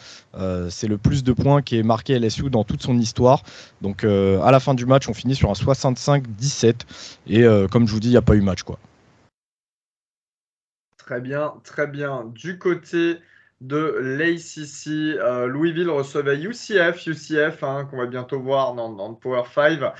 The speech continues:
Speaker 2: Euh, victoire vingt à quatorze de Louisville avec un Malik Cunningham qui a beaucoup couru. En face, Chadris Plumlee qui a pas fait un bon match, euh, à contrario de ce qu'il avait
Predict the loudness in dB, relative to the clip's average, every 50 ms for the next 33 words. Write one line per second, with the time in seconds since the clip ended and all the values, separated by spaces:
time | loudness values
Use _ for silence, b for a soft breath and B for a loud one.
0 | B B B B B B B B -4 0 2 2 4 4 4 4 4 4 4 4
1 | 4 4 4 4 2 0 -2 -4 -4 0 4 6 6 6 6 2 -2 -2 -2 0
2 | 0 -2 0 0 0 0 2 2 0 0 0 0 -2 -2 -2 0 -2 -4 -4 -2
3 | 0 2 4 6 4 4 2 0 -2 -4 -4 -4 -4 -4 -6 -6 -8 -8 -6 -6
4 | -2 2 4 4 4 2 -2 -8 -8 -8 -8 -8 -10 -12 -14 -14 -10 -8 -6 -4
5 | -4 -2 -2 -2 -2 -4 -6 -6 0 2 2 2 0 -2 -8 -8 -6 -6 -6 -8
6 | -8 -8 -6 -6 -6 -6 -6 -8 -8 -8 -6 -6 -4 -4 -4 -4 -4 -6 -8 -8
7 | -8 -8 -10 -8 -4 -2 -2 -4 -4 -6 -8 -8 -8 -8 -10 -12 -16 -18 _ -10
8 | -8 -8 -8 -8 -10 -10 -12 -12 -12 -14 -10 -6 -4 -4 -2 -4 -4 -6 -8 -10
9 | -12 -12 -10 -8 -6 -4 -4 -6